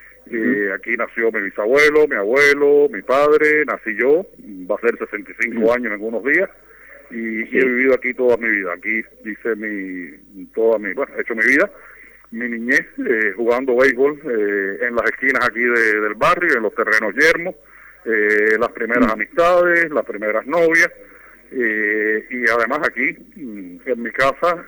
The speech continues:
Speaker 2: he escrito, mm, toda mi literatura. Es decir,
Speaker 1: Vos
Speaker 2: que, que en este barrio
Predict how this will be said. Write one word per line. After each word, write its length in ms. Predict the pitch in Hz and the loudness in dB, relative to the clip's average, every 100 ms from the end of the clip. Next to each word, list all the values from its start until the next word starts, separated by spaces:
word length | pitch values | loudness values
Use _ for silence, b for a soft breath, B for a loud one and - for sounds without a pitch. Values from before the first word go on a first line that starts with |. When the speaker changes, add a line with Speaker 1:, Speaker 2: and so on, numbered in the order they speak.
| - | -4
Speaker 2:
he 60 | |
escrito, 580 | 123 - 131 123 143 147 - | -2 -2 -2 0 2 0 -4
mm, 300 | 120 110 101 - | -12 -12 -6 2
toda 220 | 135 127 | 2 2
mi 100 | 123 | -2
literatura. 580 | 117 113 107 110 87 - B B B - | -4 -4 -4 -6 -8 -12 B B B -10
Es 80 | 107 | -6
decir, 260 | 107 127 120 | -4 -4 2
Speaker 1:
Vos 160 | 143 | 2
Speaker 2:
que, 280 | 110 107 104 | 2 0 -2
que 100 | 110 | -6
en 60 | 107 | -4
este 240 | 123 135 | -4 0
barrio 440 | 120 123 135 143 | 2 2 2 2